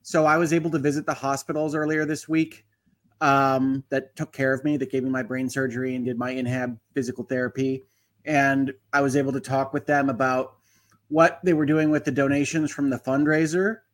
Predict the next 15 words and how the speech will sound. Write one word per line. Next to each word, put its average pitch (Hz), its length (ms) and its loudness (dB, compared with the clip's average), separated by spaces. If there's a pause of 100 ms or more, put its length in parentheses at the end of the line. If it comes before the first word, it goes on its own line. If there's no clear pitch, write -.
(120)
And 135 500 2
they're 143 140 -2
so 175 240 4
excited 160 420 2
about 143 320 0
all 143 160 2
the 147 100 0
generosity 131 680 -2
from 127 420 -6
all 127 220 -2
of 123 100 -2
you 131 240 0
in 123 80 -4
the 123 80 -6
community. 123 560 -4